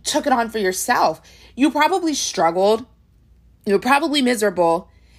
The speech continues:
And you likely failed. Or if you did su-, succeed and you reached this goal, you didn't really feel any happier or better because you weren't leading from a place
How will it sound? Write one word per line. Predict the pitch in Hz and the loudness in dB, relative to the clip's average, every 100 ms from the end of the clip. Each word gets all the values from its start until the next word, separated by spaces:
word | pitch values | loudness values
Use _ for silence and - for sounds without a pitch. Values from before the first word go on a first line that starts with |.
| _ _ | _ _
And | 240 240 | 0 2
you | 262 | 2
likely | 226 240 240 240 233 | 2 0 0 -6 -6
failed. | 226 - 339 269 160 165 - | -4 -2 2 2 0 -4 -2
Or | 330 403 440 262 - | 2 4 4 2 -2
if | 240 202 | -6 -6
you | 214 | -6
did | 233 415 | -2 -2
su-, | - 269 233 - | -4 -8 -8 -10
succeed | - 220 - 208 180 233 - | -6 -6 -4 -4 -4 -2 -2
and | 214 | -2
you | 220 | -4
reached | 208 339 370 | -4 -4 -2
this | 381 330 | -4 -4
goal, | - 180 175 165 - - | -2 0 0 -4 -14 -6
you | 254 | -2
didn't | 359 330 | -2 -2
really | 233 339 285 | -2 -2 -2
feel | - 214 320 226 | -6 -4 -2 0
any | 185 220 202 | -2 -2 -6
happier | - 202 262 - 196 185 | -2 -2 -2 -2 -2 0
or | 196 | -2
better | 147 202 262 214 | 2 2 2 -2
because | 180 - 262 190 | -6 -2 -2 -2
you | 220 | -4
weren't | 202 277 180 | -4 -4 -4
leading | 226 247 226 | -4 -4 -4
from | 233 208 | -4 -4
a | 196 | -6
place | - - 180 233 285 233 - | -10 -8 -2 0 0 -4 -6